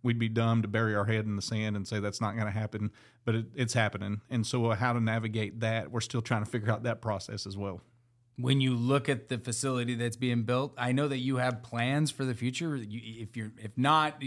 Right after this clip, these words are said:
Speaker 2: that's not how athletics works anymore. So what are some dreams or aspirations that you would have for the athletic department, building-wise, or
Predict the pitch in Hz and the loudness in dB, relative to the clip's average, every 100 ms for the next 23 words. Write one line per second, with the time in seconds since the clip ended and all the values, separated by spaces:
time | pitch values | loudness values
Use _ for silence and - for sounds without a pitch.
0 | 127 120 123 131 123 123 123 127 120 135 | -8 -6 -4 -2 2 2 2 2 2 2
1 | 127 107 190 185 - 127 117 113 113 - | 2 2 2 2 2 2 2 2 -4 -16
2 | - - 156 156 196 190 147 160 143 135 | -6 2 4 6 4 4 0 -2 0 -2
3 | 131 - 127 135 185 185 180 160 143 147 | -6 -4 0 4 6 6 4 2 2 2
4 | 151 - 135 143 - 139 117 113 127 131 | 2 0 -2 0 0 0 -2 0 0 0
5 | 110 131 131 123 117 - 117 120 113 123 | 2 0 0 -2 -6 -6 -2 0 0 -2
6 | 120 113 117 120 117 110 107 135 135 135 | -4 -4 -2 0 0 -4 -2 0 2 2
7 | 131 131 127 123 110 107 | 2 2 2 0 -2 -6